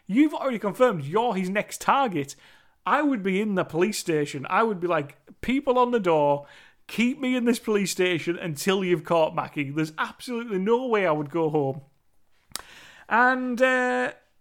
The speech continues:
yeah, so we get to the final fifteen minutes of the movie. And then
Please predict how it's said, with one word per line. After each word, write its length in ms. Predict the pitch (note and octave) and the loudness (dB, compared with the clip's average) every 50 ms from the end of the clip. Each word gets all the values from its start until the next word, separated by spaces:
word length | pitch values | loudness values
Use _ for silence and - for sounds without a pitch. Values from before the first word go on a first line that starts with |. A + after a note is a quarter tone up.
| _ _ - | _ _ -6
yeah, 280 | - G#3+ C#4 B3+ G3+ D#4+ | -2 2 2 2 2 0
so 220 | - - A3 A3+ | 0 2 2 2
we 100 | A#3 A#3+ | 2 2
get 240 | A#3 F4+ F4 - - | -2 -4 -6 -6 -6
to 460 | - D4+ D4+ D4 C#4+ C#4 C4 B3+ C4 | -2 0 0 2 2 0 -2 -4 -4
the 80 | - A3 | -6 -4
final 320 | - B3+ A#3+ A#3+ A#3 A3 | -2 0 0 0 0 -2
fifteen 420 | F#3+ - A3+ - - - A#3 A3 G3+ | -2 -4 -6 -6 -4 -4 -2 -2 0
minutes 240 | G3+ G3 F#3+ F3 - | -2 -2 -2 -4 -6
of 100 | F#3 F3 | -8 -6
the 60 | E3 | -4
movie. 400 | D#3 D3+ C#3+ C#3 C#3 C3+ C#3 C#3 - - - - _ _ _ - _ _ _ _ _ _ _ _ - - | -2 0 0 0 0 -2 -4 -8 -12 -18 -20 -20 _ _ _ -20 _ _ _ _ _ _ _ _ -8 -2
And 480 | - G#3+ G#3 G3+ G3 F#3+ G3 F#3+ F3+ - - - - - - - _ _ _ _ _ _ _ _ _ - | 0 2 2 2 0 0 -2 -2 -4 -6 -8 -16 -20 -20 -20 -20 _ _ _ _ _ _ _ _ _ -12
then 520 | C4+ D3+ E3+ F#3+ F#3+ G3 F#3+ F#3 E3+ E3+ | -6 -2 0 0 0 0 -2 -4 -6 -6